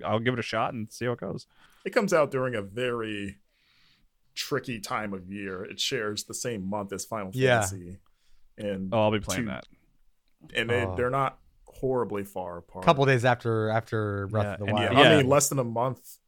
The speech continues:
Speaker 2: after Breath of the Wild, and then also Street Fighter
Speaker 3: Yeah.
Speaker 2: Six is that month. And
Speaker 1: You guys
Speaker 2: I mean,
Speaker 1: mean
Speaker 2: for
Speaker 1: Tears
Speaker 2: me,
Speaker 1: of the
Speaker 2: that's a
Speaker 1: Kingdom, just to
Speaker 2: sink.
Speaker 1: be clear, right? You keep saying
Speaker 2: Oh,
Speaker 1: Breath
Speaker 2: yes,
Speaker 1: of the
Speaker 2: Tears
Speaker 1: Wild.
Speaker 2: of the
Speaker 3: Yeah.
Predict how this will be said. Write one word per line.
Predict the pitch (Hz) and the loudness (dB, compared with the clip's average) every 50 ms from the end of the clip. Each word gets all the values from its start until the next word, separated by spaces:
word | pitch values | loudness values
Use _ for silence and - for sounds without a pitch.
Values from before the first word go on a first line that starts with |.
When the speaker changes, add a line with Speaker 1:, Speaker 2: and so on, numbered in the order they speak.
| _ _ - | _ _ -6
Speaker 2:
after | 92 92 110 - - - 147 147 151 147 | -4 -2 -2 -2 -2 -2 -2 -2 -2 -2
Breath | 143 147 151 156 147 - | -2 0 0 0 -2 -2
of | 160 | -2
the | 165 | 0
Wild, | 160 165 170 170 170 170 175 175 175 - | 2 2 4 4 4 4 2 2 0 -2
and | - 131 117 | -4 -4 -2
then | 120 123 127 123 120 | 0 0 0 0 2
also | - 131 123 - 123 110 107 | 2 0 0 0 -4 -8 -10
Street | - - - - 135 139 107 | -10 -10 -10 -8 -8 -6 -2
Fighter | 110 - 104 98 | -2 -2 0 -2
Speaker 3:
Yeah. | 95 | -2
Speaker 2:
Six | 95 98 123 147 143 139 - | -4 -4 -6 -6 -8 -8 -8
is | 139 131 | -8 -6
that | 135 147 139 135 - 135 | -4 -4 -4 -6 -6 -8
month. | 135 131 131 127 127 - 107 | -8 -6 -6 -8 -8 -10 -8
And | 104 | -4
Speaker 1:
You | 113 120 | 2 4
guys | 131 127 117 | 4 4 4
Speaker 2:
I | 117 | 4
mean, | 117 | 0
Speaker 1:
mean | 104 | 0
Speaker 2:
for | 110 | 0
Speaker 1:
Tears | - 117 113 110 | 0 0 0 0
Speaker 2:
me, | 110 | 0
Speaker 1:
of | 101 | -2
the | 101 | -4
Speaker 2:
that's | 110 - | -2 -2
a | 110 | -2
Speaker 1:
Kingdom, | 104 95 87 90 95 92 98 | -2 -2 -4 -6 -6 -6 -8
just | - - | -8 -8
to | 104 92 | -8 -8
Speaker 2:
sink. | - 95 90 | -8 -8 -12
Speaker 1:
be | 87 | -12
clear, | - - - 98 90 76 76 82 - - - _ - | -14 -12 -10 -10 -8 -8 -10 -12 -14 -16 -18 _ -12
right? | 92 90 76 73 - _ _ _ _ _ _ _ _ _ _ _ _ | -10 -10 -10 -12 -16 _ _ _ _ _ _ _ _ _ _ _ _
You | 113 104 | -12 -10
keep | - - 117 - | -6 -6 -6 0
saying | - 170 175 | 6 10 12
Speaker 2:
Oh, | 175 156 | 12 12
Speaker 1:
Breath | 139 135 | 12 10
Speaker 2:
yes, | 139 120 95 | 8 6 6
Speaker 1:
of | 85 | 4
the | - | 0
Speaker 2:
Tears | 135 127 113 | 0 0 0
Speaker 1:
Wild. | - | 0
Speaker 2:
of | 123 110 | -2 -2
the | 101 | -2
Speaker 3:
Yeah. | 92 | -2